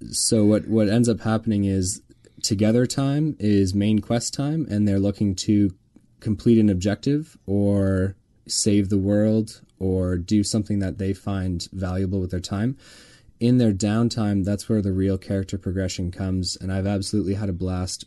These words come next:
with things like, um, prestige classes,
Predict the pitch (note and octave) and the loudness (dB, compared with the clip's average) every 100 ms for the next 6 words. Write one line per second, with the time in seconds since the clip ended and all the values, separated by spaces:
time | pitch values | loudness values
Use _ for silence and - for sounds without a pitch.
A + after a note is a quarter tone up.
0 | - F#2+ F#2+ F#2 - - - - G2+ F#2+ | -10 -4 -4 -4 -8 -20 -20 -8 -4 -4
1 | F2+ F#2 F2+ F2 - - - F2+ F2 F2 | -4 -4 -4 -6 -10 -20 -12 -8 -6 -6
2 | F2 F2 - - _ - G2 - G2 - | -10 -12 -18 -20 _ -8 -6 -2 -2 -2
3 | A2 G#2 - A2+ A2+ - | -2 -2 0 -2 -2 -6